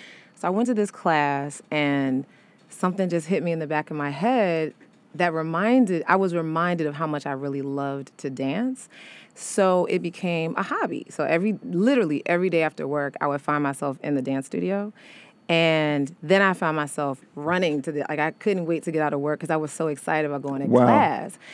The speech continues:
Speaker 1: So this hobby turned into a passion. And then I realized, 'cause again, I'm from Saint Louis, but I was then living in Chicago.
Speaker 2: Chi-town.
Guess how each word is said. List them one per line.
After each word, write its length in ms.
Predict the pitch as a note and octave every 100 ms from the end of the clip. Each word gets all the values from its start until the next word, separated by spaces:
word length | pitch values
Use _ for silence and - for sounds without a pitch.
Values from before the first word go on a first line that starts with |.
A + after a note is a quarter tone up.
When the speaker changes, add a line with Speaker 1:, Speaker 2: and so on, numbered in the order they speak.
| -
Speaker 1:
So 140 | - G#3
this 220 | F#3+ F3 -
hobby 580 | - - G#3 A#3 F#3 D#3+
turned 280 | - D#3+ D3+
into 280 | D3+ D#3+
a 60 | C#3+
passion. 800 | - - F#3+ G3 G3 - - - - - - -
And 200 | F#3 F3+
then 180 | C#4 D#4
I 100 | B3
realized, 440 | G3 F3 D#3+ D#3
'cause 160 | E3+ D#3 -
again, 320 | E3+ E3+ E3+
I'm 280 | D#3+ D3+ D3+ - _ _
from 200 | - C#4+
Saint 180 | B3 F3
Louis, 140 | D#3+
but 100 | D#3+
I 80 | D3+
was 160 | C#3+ - C3+
then 340 | F3 F3+ D3+
living 200 | D3+ D3+
in 80 | C#3
Chicago. 720 | - - - C4+ D#3+ C3+ C#3 -
Speaker 2:
Chi-town. 440 | - D3+ C3+ D3+